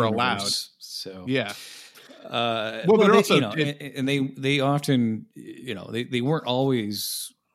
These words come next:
Speaker 1: battle troops. A lot of times they were just kinda like stand around cop type guys just to harass people and be like, "Hey,
Speaker 2: Yeah.
Speaker 1: where's your permit to
Speaker 2: Mostly,
Speaker 1: drive
Speaker 2: yeah.
Speaker 1: thing through here?" So, uh, but clearly these are some loyalists that are, so, you know, sort of hangers on to, uh, Werner Herzog, who's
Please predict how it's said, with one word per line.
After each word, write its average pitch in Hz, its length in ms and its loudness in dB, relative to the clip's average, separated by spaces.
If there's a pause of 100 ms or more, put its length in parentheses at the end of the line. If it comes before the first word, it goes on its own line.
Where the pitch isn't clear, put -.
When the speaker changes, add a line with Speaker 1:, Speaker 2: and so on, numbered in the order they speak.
(400)
Speaker 1:
battle 107 300 -4
troops. - 380 -10
A 113 40 -4
lot 113 80 -2
of 113 60 -6
times 110 240 -4
they 107 80 -4
were 104 80 -4
just 98 100 -8
kinda 113 180 -6
like 101 180 -6
stand 110 280 -6
around 98 300 -4
cop 113 280 -6
type 104 260 -8
guys 98 340 -6
just 104 160 -10
to 90 60 -16
harass 95 300 -6
people 110 240 -8
and 98 100 -6
be 101 60 -4
like, 98 160 -6
"Hey, 151 220 0
Speaker 2:
Yeah. 139 100 2
Speaker 1:
where's 120 120 2
your 113 100 -6
permit 117 400 -6
to 170 60 6
Speaker 2:
Mostly, 190 260 4
Speaker 1:
drive 107 140 0
Speaker 2:
yeah. 117 220 -2 (220)
Speaker 1:
thing 110 340 -14
through 95 180 -10
here?" 98 300 -8
So, 104 280 -4 (640)
uh, 110 280 -4
but 120 140 -4
clearly 180 280 4
these 135 200 2
are 120 120 -2 (120)
some - 240 -6
loyalists 107 440 -4
that 107 100 -6
are, 92 100 -8 (220)
so, 87 260 -12
you 95 80 -12
know, 92 120 -16
sort - 200 -8
of 92 40 -8
hangers 120 400 -2
on 98 320 -4
to, 98 460 -6 (540)
uh, 95 380 -6
Werner 107 240 -2
Herzog, 101 600 -4
who's 95 800 -8